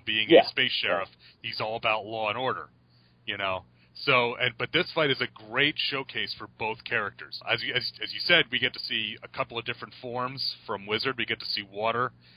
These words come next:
Speaker 1: and he uses his liquid spell where he's able to turn himself into liquid to grab him. And then we see the Hurricane form, which I always love in Hurricane. You'll notice that he holds his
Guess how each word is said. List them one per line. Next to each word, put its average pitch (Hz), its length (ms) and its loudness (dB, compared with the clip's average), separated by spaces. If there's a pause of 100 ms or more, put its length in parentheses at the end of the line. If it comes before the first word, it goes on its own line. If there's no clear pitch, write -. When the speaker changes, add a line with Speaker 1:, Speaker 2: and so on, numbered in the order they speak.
(140)
Speaker 1:
and 104 80 -2
he 104 80 2
uses 104 320 -2
his - 220 -10
liquid 120 420 -4
spell 117 400 0
where 104 140 0
he's 104 180 0
able 104 140 0
to 95 80 0
turn - 180 -2
himself 117 260 -4
into 107 140 -2
liquid 107 380 -4
to 101 60 -6
grab 104 320 2
him. 123 180 -4 (200)
And 107 160 -4
then 110 200 6
we 101 100 -4
see 107 260 -2
the - 80 -6
Hurricane 127 520 0 (100)
form, 123 220 -6
which 127 100 -2
I 147 60 4
always 185 200 2
love 156 140 2
in 123 60 -6
Hurricane. 104 560 -4 (340)
You'll 113 100 -8
notice 113 280 -2
that 113 100 -2
he 110 60 0
holds 127 260 -8
his 117 100 -8